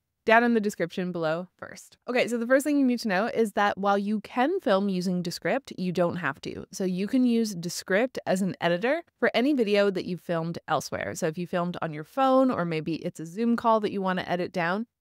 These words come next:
you can use Descript. So here's a video that I filmed in Descript, so it's already opened up in the editor. But if I wanted to use a different file,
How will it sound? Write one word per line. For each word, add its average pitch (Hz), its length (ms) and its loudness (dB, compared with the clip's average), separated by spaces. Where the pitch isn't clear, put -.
you 196 140 -2
can 202 200 -2
use 160 280 -2
Descript. - 500 -12
So 240 80 4
here's 247 300 2
a 240 80 -2
video 196 400 2
that 180 320 2
I 175 280 0
filmed 170 400 -4
in 175 120 -2
Descript, 247 680 -2
so 165 320 2
it's - 200 -4
already 165 280 -4
opened 160 300 -4
up 151 200 -4
in 165 160 -6
the 156 240 -6
editor. 185 440 -4
But 254 300 0
if 214 140 -2
I 202 100 4
wanted 175 460 -2
to 180 100 -8
use 156 400 -4
a 175 40 -6
different 165 320 -8
file, 196 440 0